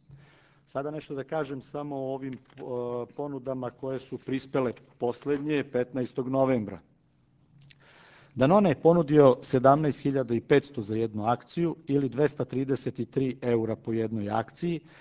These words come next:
za minimalni kapital od pedeset nula jedan, čime je odmah nagovestio da je spreman da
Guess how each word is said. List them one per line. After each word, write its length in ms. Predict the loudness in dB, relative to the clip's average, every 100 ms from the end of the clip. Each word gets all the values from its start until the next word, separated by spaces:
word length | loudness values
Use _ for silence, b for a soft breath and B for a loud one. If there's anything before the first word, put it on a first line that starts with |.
| B
za 180 | -4 2
minimalni 520 | 4 4 2 0 -2
kapital 540 | -2 -4 -2 -2 0 0
od 120 | -2 -4
pedeset 540 | 0 0 0 -6 -4
nula 240 | -2 0
jedan, 420 | -2 -4 -4 -6 -6
čime 320 | -10 -6 -4 -2
je 80 |
odmah 340 | 0 0 -4 -6
nagovestio 680 | -4 -2 -2 -2 -4 -6 -4
da 320 | -2 0 0
je 180 | 0 -4
spreman 520 | -4 -4 -2 -2 -4
da 300 | 0 0